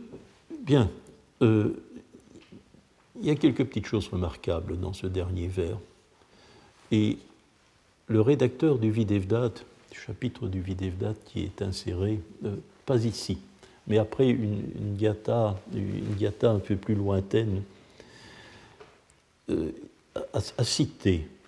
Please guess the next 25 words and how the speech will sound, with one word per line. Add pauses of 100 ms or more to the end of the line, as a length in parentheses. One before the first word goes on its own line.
(340)
euh,
ce
vers (140)
du
Yasna
treize. (640)
Et, (340)
euh, (260)
il
a
mis
l'accent
ensuite (400)
sur
la
répétition
du
mot
spenta. (1700)
N'oublions
pas
qu'Armaiti, (420)
c'est
la
seule,